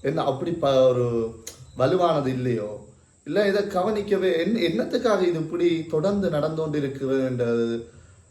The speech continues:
நினைச்சா சரியான கவலையாகவும் இருக்கு, ஒரு பயமாகவும் இருக்கு அங்க இருக்கிற பெண்களை நினைச்சா. இப்ப ஒரு ஆறு ஏழு நாளைக்கு முதல் கொல்கத்தா என்ற ஒரு இடத்த ஒரு டாக்டருக்கு நடந்த பிரச்சனை,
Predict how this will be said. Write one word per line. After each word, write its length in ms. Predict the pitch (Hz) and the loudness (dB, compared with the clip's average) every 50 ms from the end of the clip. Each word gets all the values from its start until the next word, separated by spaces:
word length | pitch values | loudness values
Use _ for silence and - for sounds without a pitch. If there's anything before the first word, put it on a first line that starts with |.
| - - - - | -20 -20 -10 -6
நினைச்சா 540 | 131 165 202 214 - - 233 233 226 202 170 | -4 -2 0 -2 0 2 2 2 2 2 0
சரியான 400 | 143 - 190 180 208 226 226 170 | 0 0 2 2 2 2 2 0
கவலையாகவும் 680 | - - - 135 135 147 196 208 233 247 220 196 151 143 | -2 -4 -4 -4 -2 0 4 8 8 8 8 6 2 0
இருக்கு, 300 | 135 127 123 120 123 135 151 - - - - - - - _ - - _ - | -2 -2 -2 -2 -2 -2 -2 -4 -10 -14 -18 -20 -20 -20 _ -20 -20 _ -6
ஒரு 260 | - 127 127 123 123 | -2 0 0 0 2
பயமாகவும் 520 | - 156 185 233 285 294 214 202 185 156 139 | 2 2 4 4 4 2 2 0 0 0 -2
இருக்கு 400 | 120 120 117 117 113 110 - - | -4 -4 -4 -6 -6 -8 -8 -10
அங்க 240 | - 120 120 120 117 120 120 117 117 117 113 113 113 110 110 - - - - _ _ - - - | -8 -8 -6 -2 -2 -2 0 0 0 -2 -2 -2 -4 -6 -8 -12 -18 -20 -20 _ _ -20 -8 -4
இருக்கிற 340 | 139 143 160 151 143 131 | -2 -2 0 0 0 0
பெண்களை 440 | - - 147 - - 165 160 139 127 | 2 2 2 2 2 0 2 2 2
நினைச்சா. 380 | 117 113 107 107 - - - - - - - - - - - - - - - - - - - - - - - - - - _ - - - - - - _ - - - - - - - - - - - - - - - - - - | 0 -2 -6 -10 -14 -16 -18 -20 -20 -20 -20 -20 -20 -20 -20 -20 -20 -20 -20 -20 -20 -20 -20 -20 -20 -20 -20 -20 -20 -20 _ -20 -20 -20 -20 -20 -20 _ -20 -20 -20 -20 -20 -20 -20 -20 -20 -20 -20 -20 -20 -20 -20 -20 -12 -12
இப்ப 220 | 131 123 135 127 | -8 0 4 6
ஒரு 280 | 127 127 127 127 127 123 | 6 6 6 4 2 2
ஆறு 280 | - 123 139 170 190 202 | 0 0 0 2 4 4
ஏழு 160 | 196 180 160 | 4 4 2
நாளைக்கு 340 | 151 143 143 143 143 139 131 | 0 0 0 0 0 -2 -2
முதல் 420 | 127 131 143 180 240 330 - - - | -2 0 2 2 0 0 -4 -4 0
கொல்கத்தா 440 | 151 147 - 208 202 202 196 185 175 | 0 0 2 0 -2 0 0 2 2
என்ற 180 | 151 135 127 | 2 2 2
ஒரு 100 | 120 123 | 2 2
இடத்த 260 | 127 127 123 - 156 180 | 0 -2 -2 -2 0 0
ஒரு 220 | 156 131 123 120 | 0 0 -2 0
டாக்டருக்கு 580 | 127 139 139 143 - - - 247 262 285 202 202 | 0 -2 -2 -2 -6 4 4 4 4 4 -2 -2
நடந்த 300 | 180 165 151 143 131 120 | -2 0 0 0 0 -2
பிரச்சனை, 460 | - - 131 127 127 - 165 147 120 | -2 0 -2 -2 0 -2 -4 -4 -4